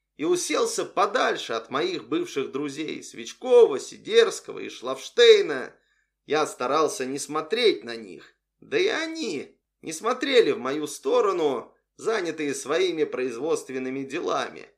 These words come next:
обсуждение которых, прерванное моим приходом, продолжалось. Едва усевшись, я сразу понял, что вёл себя глупо,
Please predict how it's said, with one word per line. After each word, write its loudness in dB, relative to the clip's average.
обсуждение -2
которых, 4
прерванное -2
моим -4
приходом, 2
продолжалось. -4
Едва 2
усевшись, 0
я -6
сразу 0
понял, -2
что -10
вёл 0
себя -2
глупо, -4